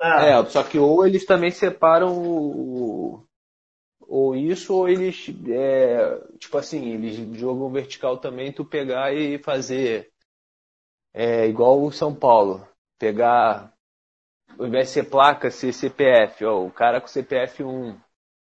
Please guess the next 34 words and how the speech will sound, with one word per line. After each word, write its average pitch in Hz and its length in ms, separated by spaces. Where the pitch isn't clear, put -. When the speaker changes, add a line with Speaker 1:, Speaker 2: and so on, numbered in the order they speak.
Speaker 2:
aí 104 140
vai 113 160
liberando, 123 600
tipo, - 280
eles 110 340
também 131 380
dizem 160 600
que 143 220
isso 151 240
seria 143 680
um 120 380
Speaker 1:
Uma 165 160
medida, 160 480
né? 143 340
Speaker 2:
uma 127 220
medida 131 420
de 131 120
isolamento 135 720
vertical, 143 440
porque - 140
você 113 240
não, 127 380
você 113 260
tá 120 160
liberando, 120 840
é, 101 260
aos 107 280
poucos, 147 520
né, 127 120
você 110 180
tá 107 100
segurando 110 480
uma 110 160
galera 120 640